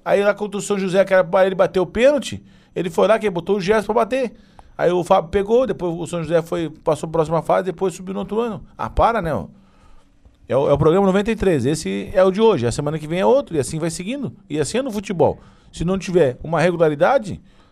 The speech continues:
ó, pra ter uma ideia, já é o programa trinta que eu tô fazendo. Mais de trinta já fiz esse aqui, certo? E assim, tamo aí. Agora, o futebol do Clube Atlético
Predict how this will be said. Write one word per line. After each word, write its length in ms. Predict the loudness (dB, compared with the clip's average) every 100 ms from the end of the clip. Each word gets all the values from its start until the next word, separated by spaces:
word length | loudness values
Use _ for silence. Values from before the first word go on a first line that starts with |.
| -20 _ 4
ó, 200 | 4 4
pra 200 | -4 -2
ter 100 | 0
uma 160 | 0
ideia, 180 | 2 2
já 100 | 2
é 40 |
o 40 | 0
programa 400 | 0 0 0 -2
trinta 340 | -2 -2 -2
que 60 | -2
eu 60 | -4
tô 80 | -2
fazendo. 420 | -2 -2 -6 -14 -10
Mais 200 | -6 -6
de 60 |
trinta 180 | -6 -4
já 100 | -4
fiz 160 | -4 -6
esse 160 | -8
aqui, 240 | -10 -12 -16 _ _ _ _ _ _ _
certo? 420 | -2 -2 -2 -18 _ _ _
E 80 | -6
assim, 380 | -4 -4 -6 -6 -16 _ -20 -20 -20 _ _
tamo 180 | -2
aí. 280 | -2 -2 -10 -14 -16 -8
Agora, 320 | 0 0 0
o 40 |
futebol 540 | -6 -12 -4 0 0 2
do 200 | 0 -2
Clube 180 | -2
Atlético 200 | -2 -2